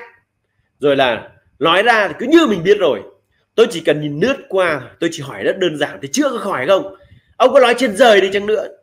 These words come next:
tôi chỉ hỏi mỗi đơn giản là chữa có khỏi không? Thế thôi. Kết quả nó sẽ quyết định cuộc chơi của chúng ta. Còn phác đồ của ông có trên trời dưới bể, đấy là việc của ông, không quan tâm. Quan tâm duy nhất là cái công thức đấy, cái phác đồ đấy, cái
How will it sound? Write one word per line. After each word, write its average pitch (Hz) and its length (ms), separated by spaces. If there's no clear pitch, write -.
tôi 180 140
chỉ 156 140
hỏi 120 260
mỗi 185 140
đơn 170 160
giản 156 200
là - 140
chữa 285 180
có 240 100
khỏi 147 280
không? 175 220
Thế 214 80
thôi. 277 180
Kết 302 220
quả 156 360
nó 123 60
sẽ - 200
quyết 269 160
định 190 160
cuộc 127 120
chơi 143 160
của - 120
chúng - 80
ta. 139 80
Còn 135 160
phác 220 220
đồ 175 180
của 156 60
ông 156 160
có 160 120
trên 180 260
trời 160 220
dưới 139 180
bể, 147 240
đấy 127 100
là 143 60
việc 147 160
của 165 60
ông, 165 300
không 123 160
quan 139 100
tâm. 180 140
Quan 226 220
tâm 196 180
duy 190 120
nhất 226 240
là 139 180
cái 123 160
công 247 220
thức 226 160
đấy, 147 220
cái 147 100
phác 269 320
đồ 160 200
đấy, 139 200
cái 185 80